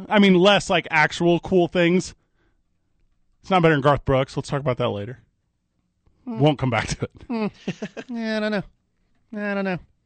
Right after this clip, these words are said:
Speaker 1: But I'm dead A serious. The
Speaker 2: Uh-huh.
Speaker 1: Star Center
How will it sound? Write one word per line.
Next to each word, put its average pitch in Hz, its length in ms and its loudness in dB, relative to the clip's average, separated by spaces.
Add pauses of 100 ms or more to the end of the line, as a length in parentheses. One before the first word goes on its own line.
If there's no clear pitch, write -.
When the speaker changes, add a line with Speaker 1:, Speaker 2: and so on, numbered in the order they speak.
(280)
Speaker 1:
But 180 160 4
I'm 247 300 6 (840)
dead 196 300 6
A 165 300 2
serious. 117 580 -4
The 165 120 0
Speaker 2:
Uh-huh. - 20 2
Speaker 1:
Star 226 400 4
Center 180 480 2